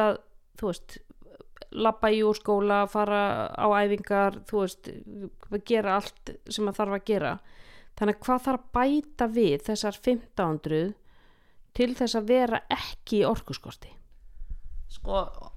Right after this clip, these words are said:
Speaker 2: oft er talað um að þessi svona grunnbrennsla sé svona sextíu til sjötíu prósent af heildarorkunotkuninni.
Speaker 1: Mm.
Speaker 2: Og þannig að þá þetta er svolítið einmitt að gera, svolítið horfa bara hvað er ég að æfa mikið,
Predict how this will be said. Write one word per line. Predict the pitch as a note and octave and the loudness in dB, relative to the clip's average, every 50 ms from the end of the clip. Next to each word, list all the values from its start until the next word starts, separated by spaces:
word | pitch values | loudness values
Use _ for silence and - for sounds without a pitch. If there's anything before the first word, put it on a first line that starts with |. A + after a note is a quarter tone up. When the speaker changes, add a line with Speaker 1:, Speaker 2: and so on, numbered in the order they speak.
| - - - - - | -12 -12 -10 -6 -4
Speaker 2:
oft | F#3 - G3 - - | -2 -2 -2 -2 -4
er | A3 - | -4 2
talað | A3+ A3+ A3 G#3 G3+ | 2 4 4 4 2
um | G3+ | 2
að | G3+ G3+ F#3+ | 2 2 0
þessi | F#3 - F#3 F3 - | 0 -2 -6 -8 -10
svona | - - F#3+ G3 F#3 - - | -12 -10 -8 -8 -8 -6 -2
grunnbrennsla | G3+ G3+ G#3 G#3 G3+ F#3+ - G3 G3 F#3+ G3 F3+ | -2 0 0 0 -2 -2 0 0 0 0 -2 -4
sé | - G3+ G3 F#3+ | -6 -4 -4 -2
svona | F#3+ F#3+ F#3+ | -2 -4 -2
sextíu | - G#3 G3+ - - - - - - G3 F#3+ - - | -2 -4 -6 -6 -10 -12 -12 -8 -8 -8 -8 -8 -6
til | G#3 G3+ G3 F#3+ | -4 -4 -2 -2
sjötíu | F3 - - F#3+ F3+ - F3+ | -4 -6 -6 -6 -8 -8 -8
prósent | - F#3+ E3+ F3 E3+ D#3+ - | -8 -8 -8 -8 -8 -6 -2
af | E3+ E3 E3 F3 - - - - - - F3 E3+ | 0 0 0 -2 -6 -18 -18 -18 -16 -16 -14 -10
heildarorkunotkuninni. | F#3 F#3 F3+ - - D#3 - - - E3 - - - E3+ D#3+ - - - - - - - - - - - - - - - - - - C#3 - - - - - - - - - - G3+ | -10 -10 -10 -6 -6 -6 -4 -4 -6 -10 -10 -10 -12 -10 -10 -10 -12 -16 -20 -20 -20 -20 -20 -20 -20 -20 -14 -10 -10 -10 -8 -8 -10 -10 -10 -10 -12 -14 -16 -18 -20 -20 -20 -20 -20
Speaker 1:
Mm. | G3+ - - - - - - - - - - _ - - - _ - - - - - - | -18 -20 -18 -18 -20 -20 -20 -20 -20 -20 -20 _ -20 -20 -20 _ -20 -20 -20 -20 -20 -16
Speaker 2:
Og | - - - D#3+ - | -12 -10 -10 -8 -6
þannig | D#3+ E3 D#3 D#3+ D#3+ | -6 -6 -4 -4 -4
að | - - - - - - - - - - - - _ - - | -6 -8 -10 -16 -20 -20 -20 -20 -20 -20 -20 -20 _ -20 -14
þá | - F#3 | -6 -4
þetta | F3 F3 E3+ - E3+ | -4 -4 -2 -4 -8
er | D#3 D#3 E3+ F3 E3 | -8 -6 -8 -8 -8
svolítið | E3 F3 F3 D#3 E3+ E3 | -6 -8 -8 -4 -2 -2
einmitt | E3 D#3+ D#3 - - D#3 | -2 -2 -4 -8 -10 -10
að | - | -4
gera, | F#3 F#3 F3 E3 - - - - - | 0 2 2 2 0 0 -6 -16 -16
svolítið | - G3+ F3+ E3+ F3+ | -12 -8 -6 -2 0
horfa | F#3 F3 E3+ E3 D#3+ | 0 2 2 0 0
bara | - - - D3+ | 0 -6 -6 -2
hvað | - F#3 F3+ F3+ | 0 2 2 2
er | F3+ F3+ | 0 -2
ég | F3+ F#3 F3+ | 0 0 2
að | E3+ F#3 G3 | 2 2 2
æfa | F#3 E3+ F3 | 0 0 -2
mikið, | F#3 F#3 F#3 - - D#3+ - | -2 -4 -6 -6 -10 -12 -12